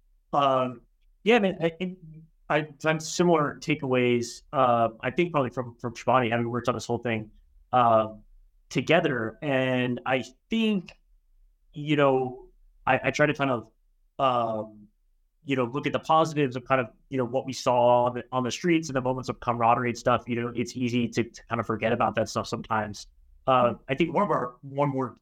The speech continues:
you know, kind of, if I would talk big kind of takeaways is the, the fragility, I think, of kind of memory and historical memory here. And, and what we're watching is the government absolutely trying to rewrite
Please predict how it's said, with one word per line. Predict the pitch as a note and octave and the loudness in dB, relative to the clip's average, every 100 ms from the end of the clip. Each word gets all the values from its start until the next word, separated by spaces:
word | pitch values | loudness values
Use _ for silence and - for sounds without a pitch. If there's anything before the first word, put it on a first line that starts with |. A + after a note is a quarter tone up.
| - | -8
you | C3 | -4
know, | A#2 - - | -4 -8 -6
kind | B2+ | -4
of, | G#2+ | -2
if | A2+ | -2
I | A#2+ | -2
would | A2+ A2 | -2 -6
talk | - B2 - - | 0 0 0 -4
big | C3+ C3+ B2+ | 0 0 0
kind | B2 A#2+ | -4 -2
of | |
takeaways | A#2 A#2 A#2 A#2+ A#2 | -4 -2 0 0 0
is | G#2 | -6
the, | A#2+ A2 G#2+ _ _ _ _ - | -4 -2 -4 _ _ _ _ -4
the | A#2 A2+ G#2 - | -2 -2 -6 -6
fragility, | A#2+ B2 C#3+ D#3 C#3 | -2 2 4 4 2
I | C3 | 2
think, | C3 B2+ | 2 -2
of | A2+ | -4
kind | - B2 | -2 -2
of | A2 | 2
memory | B2 C3 B2 A2+ | 2 2 0 -2
and | |
historical | A2 - B2+ B2+ A2+ | -4 -6 -4 -2 0
memory | G#2+ A2 G#2+ | -2 -2 -4
here. | A#2 G#2+ G#2 - | -2 -2 -4 -8
And, | B2 - | -12 -6
and | B2+ | -6
what | A#2+ B2+ | -4 -4
we're | B2+ | -2
watching | A2+ A2+ C3 C3+ | 2 2 2 0
is | A#2 | -4
the | A2+ | -2
government | A#2 A#2 A#2+ A2 - _ - - _ - | -2 -2 -2 -4 -4 _ -20 -20 _ -2
absolutely | B2+ B2+ - - B2 | 0 2 -2 -6 -6
trying | A#2 B2+ | 0 0
to | A#2 G#2+ | 0 -4
rewrite | B2 A#2+ A#2 A2+ A#2 | -4 0 2 4 2